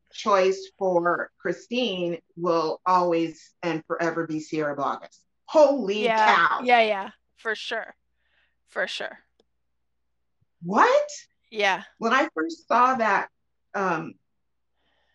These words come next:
Speaker 1: when they did the, kind of the staging for the anniversary, and she stepped,
Speaker 2: Mm-hmm.
Speaker 1: I'm like, "Oh my God, it's Ariel, I love her."
Speaker 2: I know.
Speaker 1: Oh my God. So I was ready anyway, 'cause, you know, Ariel's my girl. Anyway, um,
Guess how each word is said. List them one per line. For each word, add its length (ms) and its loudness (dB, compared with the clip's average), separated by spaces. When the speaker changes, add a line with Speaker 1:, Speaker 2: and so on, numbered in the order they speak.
Speaker 1:
when 140 -6
they 140 0
did 300 0
the, 360 -4
kind 220 -8
of 80 -10
the 80 -6
staging 520 -2
for 140 -2
the 160 -4
anniversary, 880 -4
and 180 -8
she 140 -6
stepped, 260 -6
Speaker 2:
Mm-hmm. 80 -14
Speaker 1:
I'm 60 -10
like, 180 -10
"Oh 80 -20
my 100 -10
God, 180 4
it's 160 2
Ariel, 420 4
I 80 -6
love 100 2
her." 280 4
Speaker 2:
I 220 6
know. 160 8
Speaker 1:
Oh 40 -18
my 380 2
God. 120 -8
So 160 2
I 120 8
was 100 0
ready 280 2
anyway, 460 2
'cause, 280 0
you 100 -4
know, 100 -8
Ariel's 400 0
my 120 -6
girl. 280 -8
Anyway, 260 -2
um, 360 2